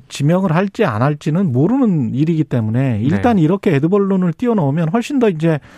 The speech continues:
Speaker 1: 긍정적인 메시지가 나갈 수가 있는 것이고요. 그다음에 국민통합위원장이랄지 지역균형발전 특위위원장이랄지 우리가 인수위를 많이 거쳐봤지만 이거는 정말 타이틀이거든요.
Speaker 2: 그렇죠.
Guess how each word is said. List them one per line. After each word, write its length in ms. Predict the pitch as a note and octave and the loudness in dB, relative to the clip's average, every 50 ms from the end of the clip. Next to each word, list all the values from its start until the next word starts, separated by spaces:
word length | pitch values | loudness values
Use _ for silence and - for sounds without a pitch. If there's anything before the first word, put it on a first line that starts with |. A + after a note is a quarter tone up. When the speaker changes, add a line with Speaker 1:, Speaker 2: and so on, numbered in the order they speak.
| - - - | -20 -14 -6
Speaker 1:
긍정적인 640 | - D#3 D#3+ E3 G3+ G3+ F#3 - G#3 F3+ F3 E3+ D3+ | -2 0 2 2 2 0 2 0 0 0 2 0 0
메시지가 560 | B2+ A2+ - F#3 E3+ - F#3 F3 E3 C#3+ A2+ A#2 | 0 0 -2 -4 -2 -2 0 0 0 -2 -2 -2
나갈 280 | A#2 A2+ A2+ C3 D#3 | -4 -2 0 0 -2
수가 220 | E3+ - - G#3 D3 | -2 -2 -2 -2 0
있는 240 | B2 A#2+ D3 G3+ | 2 2 2 0
것이고요. 500 | C4+ B3 - - - B2 A#2+ B2+ D#3 G3 G3+ - - - - - - - - - - - - | 0 -2 -4 -6 -8 -6 -4 -2 -2 -2 -4 -6 -14 -20 -20 -20 -20 -20 -20 -20 -20 -14 -6
그다음에 260 | - E3 A#3 C4+ C4 | 0 0 2 2 2
국민통합위원장이랄지 2750 | - - - D3+ F3 A#3+ C#4+ B3 B3 C4 C4+ C4 A3 G3+ G3 G3+ G#3 G3+ G3+ G3+ G3 G3 F#3+ F#3 F#3 F3+ F3 E3 E3 D3+ D3+ C#3+ C#3+ C#3 C3 B2+ B2 A#2+ - C#3 C3 C3 C3+ C3 C3 B2+ B2+ A2+ - - - D#3+ D#3 D3 C#3 A#2+ | 0 0 2 2 4 4 2 2 0 2 2 2 2 2 2 2 2 2 2 2 2 2 2 2 2 0 0 0 0 0 0 -2 -2 -2 -2 -2 -4 -2 -2 0 0 0 2 2 2 0 0 -2 -4 -6 -2 0 0 0 0 -2
지역균형발전 960 | - - - E3 G#3 A3 - A3+ G#3+ G#3 G3 F3 E3+ D#3+ - - F3 D#3+ D3 - | -4 0 0 0 0 2 2 2 2 2 2 2 0 0 0 0 0 0 -2 -4
특위위원장이랄지 920 | - G#3 G3+ G3+ F3+ D3+ C#3 C#3 C#3+ C#3 C#3 C3+ C3 B2 B2+ B2 E3 E3 | -6 -6 -4 -2 0 2 2 2 2 2 0 0 0 0 -2 -2 0 0
우리가 340 | D3 D3+ F3+ F3 G3+ F#3+ D#3 - - - - - - - - - | 2 2 4 4 2 2 0 -2 -10 -20 -20 -20 -20 -14 -6 0
인수위를 420 | C3+ D3 E3 D#3 B3 B3 A#3+ A#3+ | 0 2 2 2 2 2 4 4
많이 240 | F#3 B2+ B2+ C#3+ F#3+ | 4 2 2 2 0
거쳐봤지만 920 | - D3 C#3+ - - A3+ F#3 C#3 - - - B2+ C3+ D#3 D#3+ B2 F#2 F2 - _ - - - - - - - - - _ _ _ _ - | 0 0 -2 -2 0 0 0 0 -2 0 0 2 2 2 2 0 -2 -6 -10 _ -20 -20 -20 -20 -20 -20 -20 -20 -20 _ _ _ _ -4
이거는 340 | - C3+ D3+ A3+ D4+ D#4 B3+ | 0 2 2 4 4 2 2
정말 300 | - - B2 - G#3 G3 | 0 2 2 2 2 2
타이틀이거든요. 760 | - - B3 C#4+ - - A3+ F#3+ C3+ A2+ A#2+ A2+ A2+ F#2+ G2 | 2 0 0 0 0 0 -2 -2 -2 -2 -4 -6 -8 -10 -8
Speaker 2:
그렇죠. 420 | A#2 - A#2+ A2 - - A2+ G2+ | -6 -6 -6 -6 -6 -10 -14 -14